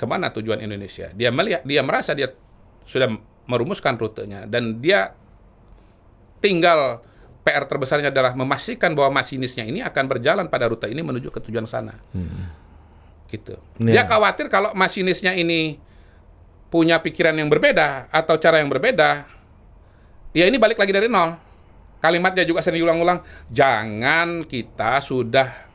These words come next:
Speaker 1: universitas, balik lagi ke
Speaker 2: Lagi
Speaker 1: S D,
Speaker 2: iya.
Speaker 1: balik lagi ke S M P, balik lagi ke S M A. Kita harus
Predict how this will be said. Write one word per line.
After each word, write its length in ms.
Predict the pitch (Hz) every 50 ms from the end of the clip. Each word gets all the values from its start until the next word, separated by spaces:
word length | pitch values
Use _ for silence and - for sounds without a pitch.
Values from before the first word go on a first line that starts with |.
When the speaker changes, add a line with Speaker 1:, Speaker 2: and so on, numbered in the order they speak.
| -
Speaker 1:
universitas, 1120 | - 127 123 120 117 110 104 - - 101 101 - - 95 92 - - 127 139 147 151 - -
balik 320 | 117 113 117 117 117 117
lagi 320 | - 110 101 95 101 101 95
ke 160 | 92 101 87
Speaker 2:
Lagi 160 | - - 98
Speaker 1:
S 80 | - - -
D, 120 | 101 104 117 113 101 95 92
Speaker 2:
iya. 80 | 98 98 - - - - - - -
Speaker 1:
balik 240 | 110 110 110 107 107
lagi 220 | 104 101 98 104 98
ke 140 | - 101 -
S 80 | - 92
M 160 | 92 95 -
P, 220 | - 143 151 139 117
balik 240 | 101 98 104 -
lagi 240 | 98 98 107 127 127
ke 320 | - 120 127 147 165 151 - -
S 160 | - 113 -
M 160 | 139 135 - -
A. 240 | 127 120 110 104
Kita 320 | - - 113 - - 131 117
harus 240 | 117 123 139 139